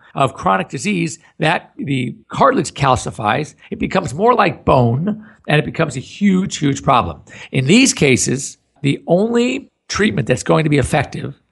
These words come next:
is a complete, what we call a total ear ablation, canal ablation, going all the way down to what's called the bulla osteotomy. That is the actual bone on the very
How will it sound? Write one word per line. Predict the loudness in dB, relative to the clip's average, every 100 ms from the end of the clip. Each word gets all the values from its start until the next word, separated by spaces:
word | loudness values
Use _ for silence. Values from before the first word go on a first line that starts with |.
| _
is | 2 4 6 2 0
a | 2 2 0
complete, | -6 -8 _ 0 4 4 2 -10 -16 _
what | 0 2
we |
call | 4 2
a | 2
total | 0 2 6 6 6 2 -2 _ _
ear | 6 8 8 4 -2 _
ablation, | -4 2 2 2 0 -6
canal | -2 0 2
ablation, | 2 -2 -2 -8 -12 -20 _
going | 2 4 2 0
all | 4 6 6
the | 4
way | -4
down | 0 0 2 2 0 -8 _ -8
to | -2
what's | -2 -2
called | 2 2 2
the | -2
bulla | 0 4 6 6 4
osteotomy. | 0 0 0 2 0 -2 0
That | 0 0
is | -2
the | -2 -2
actual | -2 -6 -8 -6
bone | -8 -8 -2 0 2 0 -2 -4 -10 -18 -20 _
on | -2 0
the |
very | 4 2 2